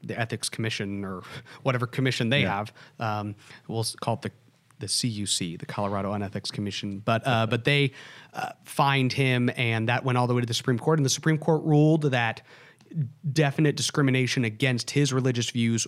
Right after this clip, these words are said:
Speaker 1: was practiced by the, the Colorado Unethics Commission. And so I really don't know the name of it, but we'll just give it that name because I don't know the name of it. But they, they, you know, the ruling was narrow in the idea that they, they basically said,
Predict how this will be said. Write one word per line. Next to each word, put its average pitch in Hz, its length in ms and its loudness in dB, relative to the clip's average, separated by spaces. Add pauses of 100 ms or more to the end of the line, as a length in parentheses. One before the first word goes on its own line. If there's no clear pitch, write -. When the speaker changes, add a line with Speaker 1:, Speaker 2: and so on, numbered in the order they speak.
Speaker 1:
was 113 380 2
practiced 107 480 -2
by 104 260 0
the, 101 180 -4
the - 100 -8
Colorado 104 540 -2 (360)
Unethics 101 400 -6
Commission. 101 360 -6
And 101 140 -4
so 104 280 0
I 110 240 -2
really 101 260 -2
don't 98 140 -6
know 98 100 -4
the 98 80 -8
name 98 200 -8
of 98 100 -12
it, 95 120 -10
but 107 80 -8
we'll 104 140 -6
just 104 160 -8
give 107 120 -6
it 101 100 -10
that 101 120 -6
name 101 320 -8 (220)
because 101 220 -6
I 92 60 -8
don't 95 160 -8
know 95 120 -8
the 101 80 -6
name 104 180 -4
of 104 100 -4
it. 104 120 -4
But 131 160 0
they, 156 140 2
they, 151 280 4 (560)
you 233 260 0
know, 143 60 6
the 139 140 4
ruling 151 760 4 (260)
was 151 360 2
narrow 160 560 6
in 135 80 4
the 131 100 4
idea 120 300 2
that 113 140 -2
they, 123 180 2 (100)
they 135 120 2
basically 143 420 2
said, 113 260 0